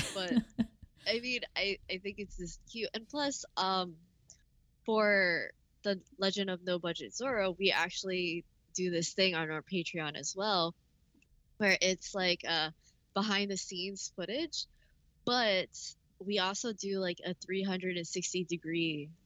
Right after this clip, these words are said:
Speaker 1: live stream for our patrons, like, live while we're filming. So that
Speaker 2: Oh,
Speaker 1: way
Speaker 2: okay.
Speaker 1: it makes, like, our patrons feel like producers.
Speaker 2: Yeah.
Speaker 1: 'Cause then it's like, oh, they're, like, on set and they're watching us as we're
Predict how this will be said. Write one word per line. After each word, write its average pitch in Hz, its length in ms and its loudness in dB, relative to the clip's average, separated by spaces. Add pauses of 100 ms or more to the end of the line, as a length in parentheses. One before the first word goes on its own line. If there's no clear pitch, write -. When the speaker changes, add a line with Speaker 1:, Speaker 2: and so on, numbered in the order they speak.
(100)
Speaker 1:
live 208 340 2
stream 151 640 -4 (380)
for 180 120 2
our 165 140 2
patrons, 151 840 -6 (680)
like, 160 180 -2 (140)
live 180 500 2 (600)
while 175 200 2
we're 156 140 -2
filming. 160 560 0
So 175 400 4
that 185 140 4
Speaker 2:
Oh, 196 40 2
Speaker 1:
way 190 160 4
Speaker 2:
okay. 170 140 0
Speaker 1:
it 175 60 -2
makes, 175 360 -6
like, 208 220 4 (200)
our 202 120 2
patrons 208 720 -6
feel 165 220 -4
like 165 220 -4
producers. 190 960 -8
Speaker 2:
Yeah. 202 720 -4
Speaker 1:
'Cause 190 260 -2
then 196 200 4
it's 196 240 0
like, 202 300 2
oh, 269 180 0
they're, 190 340 2
like, 185 160 2 (140)
on 185 280 2
set 196 380 0
and 170 100 -2
they're 175 180 -4
watching 165 480 -4
us 160 220 -6
as 165 300 -6
we're 165 240 -6